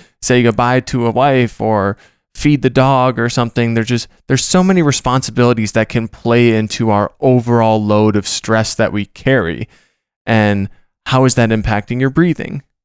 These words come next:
You know, are, are you able to just continue to keep these nice low belly breaths and breathe in and out your nose and stay nice and calm in traffic and be thinking with a clear mind and not be in this stressed fight or flight state where your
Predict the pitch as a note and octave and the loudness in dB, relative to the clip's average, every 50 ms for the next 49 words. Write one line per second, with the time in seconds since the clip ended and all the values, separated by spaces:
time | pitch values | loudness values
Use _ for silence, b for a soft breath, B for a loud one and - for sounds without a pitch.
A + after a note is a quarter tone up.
0 | _ _ _ _ _ _ _ - - A#2 G#2+ G#2 G#2+ G#2+ F2 D2+ A2 G#2+ - C#2 | _ _ _ _ _ _ _ -6 -4 -2 0 0 0 0 0 0 0 -2 0 0
1 | A2+ A2+ A2 G#2 A2 A#2 A2+ A2+ G#2+ B2 C#3 C3+ - A#2+ A2+ - - G#2 A#2 G#2 | -2 -2 -2 0 0 2 2 4 4 4 2 2 2 -2 -2 -2 -4 -2 -2 -4
2 | - - - A#2+ A2+ - - - B2 A#2 G#2+ G#2+ G#2 - G#2 G2 _ - - A#2+ | -4 -4 -4 -6 -4 -4 -2 -2 0 0 0 -2 -2 -4 -6 -8 _ -6 -4 -4
3 | A#2 - - A2 F#2+ G2 G2+ G2+ G#2+ G#2+ G#2 G#2 G2+ - - - G#2+ G#2+ G#2+ A2 | -4 -4 -4 -8 -6 -6 -6 -2 0 0 0 0 -2 -4 -6 -4 -2 0 2 2
4 | G#2+ G#2 G#2 F#2+ - A2+ G#2+ G#2 A2+ A2 G2+ - G#2 G2+ G2 G2 G2 - - - | 2 0 -2 -2 -2 -2 -2 0 -2 -4 -4 -4 -4 -4 -4 -4 -6 -6 -10 -8
5 | - G#2 G2 G2 G2 - A#2 A#2 A#2+ A2+ G#2 - - A#2 A2 G#2+ G#2 G#2 G2+ G2 | -6 -6 -6 -6 -6 -2 0 2 2 2 0 0 -2 0 0 0 0 0 0 -2
6 | G2 G2+ A2 G#2 G#2 G#2 G#2+ G#2+ G#2+ G#2 G2+ G2+ G2+ G2 - - G2+ - - - | -2 -2 -2 -2 -2 0 0 2 2 2 0 0 -2 -4 -4 -2 0 2 2 4
7 | - - - - - - - - - - - - C3 B2 A#2+ A#2 A2+ A2 A2 - | 4 2 2 0 -2 -2 -4 -6 -4 -4 -2 0 2 2 2 2 2 2 0 0
8 | - A2 G#2+ G2+ - - C3+ C3 B2 B2 A#2 A2 G#2+ G#2+ G#2 G#2 G#2 G2+ E2+ - | -2 -4 -4 -4 -2 -2 0 2 2 2 2 0 0 -2 -2 -4 -6 -6 -8 -8
9 | C2 E2 A#2 A2+ A2 G#2+ G#2+ G2+ - - A#2 A2+ A2 - - A2 G2+ G2 - - | -6 -2 -2 0 0 -2 -4 -4 -4 -2 -2 -2 -2 -2 -2 -2 -2 -2 -4 -6
10 | G2+ G2 G2+ G2+ G#2 - A2+ G#2+ G2+ - - C3 A#2 G#2+ A2+ A2 G#2+ G#2+ G#2+ - | -8 -6 -6 -8 -6 -6 -6 -6 -4 -2 -2 -2 0 -2 -4 -4 -4 -4 -4 -4
11 | A2 - - - - C3 B2+ A#2+ A#2 A2 A2+ A2 A2 G#2+ G#2 G2+ G2+ G#2 A#2 A#2+ | -4 -6 -6 -2 0 2 2 2 2 0 0 0 0 0 -2 -2 -2 -2 -2 0
12 | C3 C3+ C3+ - - - B2+ B2+ A#2+ A2+ A2+ A2+ A2 G#2+ - - - - C#3 A2+ | 0 0 -2 -2 -2 0 2 2 2 2 2 0 -2 -2 -4 -6 -2 -2 0 0
13 | A2+ - - - - B2+ A#2+ A2+ A#2 - - B2 A#2+ G2 - - - - B2+ A#2 | 0 -4 -6 -2 0 0 2 0 0 -2 0 0 0 0 -2 -4 -2 0 0 0
14 | A2+ - - A2+ A2 A2 A2 A2 G#2+ G#2+ | 0 0 -2 -2 -2 0 0 0 -2 -2